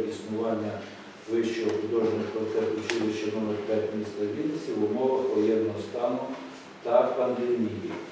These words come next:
Наступний слайд, це, е, слайд, е, світ вуха,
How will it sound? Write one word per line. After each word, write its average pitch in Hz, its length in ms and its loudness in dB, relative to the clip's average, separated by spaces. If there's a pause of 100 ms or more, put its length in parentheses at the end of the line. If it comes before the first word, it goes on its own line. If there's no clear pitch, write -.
(220)
Наступний 180 540 0 (140)
слайд, 185 300 8 (760)
це, 143 360 8 (260)
е, 120 140 6 (380)
слайд, 151 260 6 (460)
е, 117 100 2
світ 131 340 -4 (120)
вуха, 156 260 4